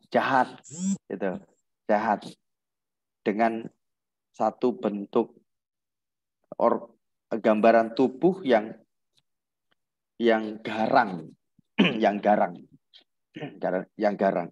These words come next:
Maka kalau saya menggambarkan, mungkin ini adalah kalau orang Indonesia mengatakan genderuwo ya. Nah, kalau melihat sok, eh, saya katakan melihat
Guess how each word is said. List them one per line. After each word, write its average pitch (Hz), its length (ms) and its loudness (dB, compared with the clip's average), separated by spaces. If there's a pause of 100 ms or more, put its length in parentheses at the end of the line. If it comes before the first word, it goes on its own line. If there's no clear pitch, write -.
(160)
Maka - 380 -6 (200)
kalau 107 160 -4
saya 127 80 2
menggambarkan, 98 720 0 (1400)
mungkin 131 560 2
ini 110 240 -2
adalah 95 400 -4 (560)
kalau 98 240 -4 (160)
orang 104 240 -2
Indonesia 95 320 -4
mengatakan 92 640 -2 (400)
genderuwo 90 640 0
ya. 82 80 -8 (960)
Nah, 101 160 2 (560)
kalau 107 240 2
melihat 107 560 2 (960)
sok, 110 240 0 (960)
eh, 90 320 -2 (160)
saya - 160 -16
katakan 104 480 -4
melihat 101 320 0